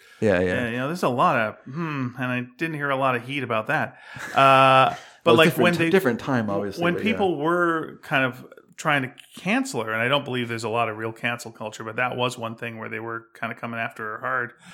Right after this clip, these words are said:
Speaker 2: I, my thought was, she's been canceled once. She's got, like, a credit in the bank,
Speaker 1: <laughs>
Speaker 2: like, and shouldn't have been canceled for that.
Speaker 1: No,
Speaker 2: So, like, you
Speaker 1: not
Speaker 2: get
Speaker 1: at
Speaker 2: to
Speaker 1: all.
Speaker 2: do one thing. You get to come out and tell the worst joke possible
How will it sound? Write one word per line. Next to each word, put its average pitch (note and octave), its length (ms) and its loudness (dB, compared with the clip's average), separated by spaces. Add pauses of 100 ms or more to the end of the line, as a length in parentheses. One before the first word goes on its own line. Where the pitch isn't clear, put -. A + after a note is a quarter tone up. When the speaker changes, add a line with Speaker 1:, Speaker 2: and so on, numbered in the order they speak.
(200)
Speaker 2:
I, B2 260 0
my C#3+ 200 0
thought D#3+ 340 2
was, B2+ 420 2
she's A3+ 200 -6
been G3+ 100 -4
canceled D#3 380 -6
once. B2 260 -4
She's - 380 -10
got, D#3 160 -4
like, - 120 -8
a C#3 60 -6
credit C3+ 400 -2
in B2 60 -10
the A#2 80 -6
bank, A2 320 -4
Speaker 1:
<laughs> - 420 4
Speaker 2:
like, C#3 240 2
and C#3+ 180 2
shouldn't G3+ 220 0
have F#3+ 80 0
been D#3 180 0
canceled D#3 440 2
for C#3+ 100 0
that. C#3 300 2 (180)
Speaker 1:
No, C4+ 120 4
Speaker 2:
So, A#2 100 6
like, F3 220 2
you A#3 80 -2
Speaker 1:
not A#3 80 0
Speaker 2:
get G#3 100 2
Speaker 1:
at - 20 0
Speaker 2:
to A3+ 80 2
Speaker 1:
all. G#3+ 60 -2
Speaker 2:
do A3 120 -2
one F3 300 -4
thing. D#3 200 -6
You D#3 160 -4
get B3 160 -2
to A3+ 40 -10
come E3 180 -8
out D#3+ 300 -2
and C#3 100 -8
tell D3+ 220 0
the C3+ 100 -4
worst D#3+ 400 -6
joke E3+ 320 -2
possible C#3 580 -2